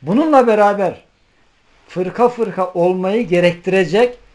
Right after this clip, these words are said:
hatalara da düşmemek lazım. Evet, ümmet fırka fırka olmayacak. Ama fırkalaşmayı gerektirecek hatalara düşmemek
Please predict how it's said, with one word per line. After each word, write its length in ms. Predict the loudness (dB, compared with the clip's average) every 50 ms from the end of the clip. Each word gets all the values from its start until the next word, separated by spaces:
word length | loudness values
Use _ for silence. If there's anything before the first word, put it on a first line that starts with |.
| _
hatalara 640 | -16 -16 -16 -12 -4 0 0 2 2 2 2 2 2
da 100 | 0 0
düşmemek 540 | -2 -4 -10 -12 -12 -14 -14 -14 -16 -18 _
lazım. 320 | -20 -20 -20 -20 -20 -20 _ _ _ _ _ _ _ _ _ _ _ _ _ _ _ _ _ _ _ _ _ _ _ _ _ _ _ _ _ _ _ _ _ _ _ _ _ _ -4
Evet, 380 | -2 -2 -2 -2 -4 -10 _ _ _ _ _ _ _ _ _ _ _ -12
ümmet 400 | -10 -8 -6 -4 -6 -6 -8 -8
fırka 420 | -16 -16 -14 -12 -12 -12 -12 -14 -14
fırka 300 | -12 -14 -18 -18 -18 -14
olmayacak. 640 | -4 0 2 2 2 0 -4 -8 -12 -16 -20 _ _ _ _ _ _ _ _ _ _ _ _ _ _ _ _ -12
Ama 320 | -4 0 2 2 2 0 -4 -20 _ _
fırkalaşmayı 920 | -14 -8 -8 -8 -6 -4 -2 2 2 2 0 0 -4 -4 0 0 0 2
gerektirecek 600 | 2 4 2 2 0 0 -4 -2 -2 -2 -2 -4
hatalara 500 | -6 -8 -4 -2 0 2 2 2 0 0
düşmemek 520 | -2 -6 -12 -10 -10 -10 -10 -12 -14 _